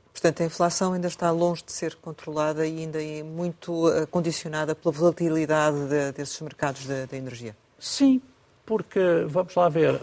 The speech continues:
Speaker 2: os circuitos de distribuição foram restabelecidos em boa medida e isso facilitou a queda ou justificou a queda da inflação no último ano. Há uma certa normalização,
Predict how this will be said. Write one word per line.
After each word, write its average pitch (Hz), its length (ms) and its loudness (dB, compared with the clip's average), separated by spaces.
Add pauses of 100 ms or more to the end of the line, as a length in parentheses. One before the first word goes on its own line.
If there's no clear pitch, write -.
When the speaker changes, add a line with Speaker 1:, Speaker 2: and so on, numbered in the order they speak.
Speaker 2:
os 190 180 -6
circuitos - 500 -2
de 165 120 -6
distribuição 147 580 -4
foram 170 300 0
restabelecidos 135 760 -2
em 135 100 0
boa 127 220 -2
medida 127 480 -2 (1160)
e 143 300 0
isso 143 360 -2
facilitou 135 920 0 (200)
a 131 420 0
queda 135 420 2
ou 135 140 2
justificou 135 840 -2
a 135 80 -2
queda 127 300 0
da 123 80 -4
inflação 131 640 -2 (480)
no 127 260 -4
último 127 500 -2
ano. 117 260 -6
Há 156 200 0
uma 143 380 0
certa 135 640 -2
normalização, 127 1080 -4